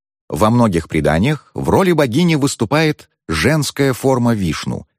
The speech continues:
известная под именем Мохини. Мохини значит «та, которая очаровывает». Как и богиня,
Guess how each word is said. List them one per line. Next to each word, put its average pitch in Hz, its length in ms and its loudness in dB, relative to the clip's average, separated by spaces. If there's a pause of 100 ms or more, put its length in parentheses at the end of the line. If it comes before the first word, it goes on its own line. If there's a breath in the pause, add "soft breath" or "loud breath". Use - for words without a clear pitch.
(120)
известная 98 640 0
под 78 180 -2
именем 98 320 2
Мохини. 87 640 -2 (480)
Мохини 123 500 2
значит 110 640 -2 (180)
«та, 131 280 0
которая 117 560 0
очаровывает». 78 1000 -4 (680)
Как 139 220 2
и - 20 6
богиня, 110 640 2